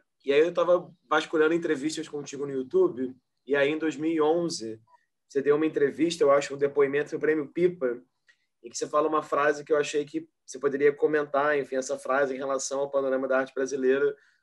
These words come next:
por mais você ter falado um pouquinho sobre ela. Você fala uma hora que você, uma das coisas que mais te dá prazer, ou pelo menos naquele momento, né, era uma das coisas que mais dava prazer,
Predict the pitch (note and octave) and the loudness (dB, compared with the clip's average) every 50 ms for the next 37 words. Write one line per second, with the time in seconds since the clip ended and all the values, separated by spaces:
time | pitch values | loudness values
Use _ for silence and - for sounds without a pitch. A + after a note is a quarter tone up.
0 | _ _ - C3+ C#3 C#3+ D3 C#3+ D#3 D3+ D#3+ D#3+ D#3 - D3+ D3 D3 D3 D3+ D3 | _ _ -6 -4 -2 -2 -2 -2 -4 -4 -4 -4 -2 0 0 2 2 0 0 -2
1 | D3+ C#3+ C#3 C#3+ D3 D3 C#3 - C#3 C#3 D#3 D3+ C#3+ C3+ B2+ A#2+ A#2 A2+ - A#2 | -2 -2 -2 -4 -8 -8 -8 -8 -6 -4 0 2 2 2 2 0 -2 -4 -8 -10
2 | A2+ - C3+ C#3 C#3+ D3 C#3+ - - C3 C#3 C#3 C#3 C3+ C3 C#3 C#3 C#3+ D3 C#3+ | -4 -2 0 0 0 -2 -4 -6 -8 -6 -4 -2 0 2 2 2 2 0 -2 -4
3 | - D3+ D3+ D3+ C#3+ C#3+ - _ _ _ _ _ _ _ _ B2+ C#3 C3 C3 - | -4 -6 -4 -4 -4 -6 -10 _ _ _ _ _ _ _ _ -2 -2 -2 -2 -4
4 | - D3 D3 D3 D3 D3 D3 D3 C#3+ C3 D3+ D3+ D3 C#3 - D#3+ D#3+ D#3+ - - | -2 -2 0 0 2 2 2 2 2 2 0 0 0 2 2 0 0 0 -4 -6
5 | E3 C#3+ D3 D3 E3 F#3 - F3+ D3 D3 D3+ D3+ - D#3 C#3+ A#2+ A#2 - B2+ C#3+ | -4 -2 -2 0 0 -2 -2 -4 -2 -2 -2 -2 -2 -2 -2 -2 -2 -2 -4 -2
6 | D#3+ F3+ E3+ - - - C3+ C3 C3+ C#3+ C3+ C3+ C3 - D3+ D#3 D#3+ D#3 C#3+ C3 | -2 -4 -4 -6 -6 -6 -4 -4 -4 -4 -6 -6 -6 -4 -4 -4 -2 -2 -2 -2
7 | B2 C3 C#3+ D#3+ F3 F3 E3+ C3+ B2 B2 B2 A#2+ A#2+ A#2+ A#2+ A#2 A#2 A#2 A#2+ A#2+ | 0 0 0 0 -2 -2 -6 -6 -6 -4 -2 -2 0 0 -2 -2 -4 -6 -6 -6
8 | - C3 C3 A#2+ B2 B2+ B2 A#2 C3 B2+ C3 B2+ - B2 A#2+ A2+ G#2+ B2 C#3 D3 | -4 -4 -4 -4 -4 -6 -6 -4 -4 -4 -4 -4 -4 -4 -4 -2 0 2 2 2
9 | D#3 | 0